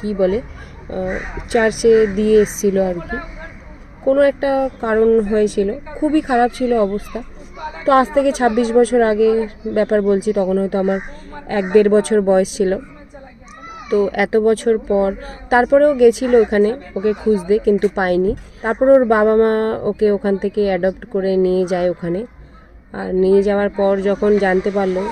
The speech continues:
যে ওর আসল বাবা মা না এনারা, কারণ ওনারা বিদেশি, গায়ের রং আলাদা, ওর গায়ের রং কালো। তো সব ঘটনা বলার পর ওর বাবা মাও খুব ভালো,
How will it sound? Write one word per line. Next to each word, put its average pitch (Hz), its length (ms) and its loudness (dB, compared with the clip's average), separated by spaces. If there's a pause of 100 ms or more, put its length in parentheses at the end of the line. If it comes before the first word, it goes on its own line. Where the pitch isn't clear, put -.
(120)
যে 202 240 2 (1120)
ওর 208 300 2
আসল 208 480 0
বাবা 196 320 2
মা 202 180 2 (840)
না 214 260 2
এনারা, 185 420 0 (520)
কারণ 247 240 4
ওনারা 240 420 4
বিদেশি, 226 520 4 (280)
গায়ের 196 280 2
রং 196 180 2
আলাদা, 190 460 0 (200)
ওর 208 160 4
গায়ের 185 300 0
রং 190 220 2
কালো। 185 340 -2 (680)
তো 240 120 0
সব 226 240 0 (100)
ঘটনা 214 380 0
বলার 190 400 0
পর 302 160 -2
ওর 359 140 2
বাবা 214 260 2
মাও 220 200 4
খুব 226 260 0
ভালো, 196 300 2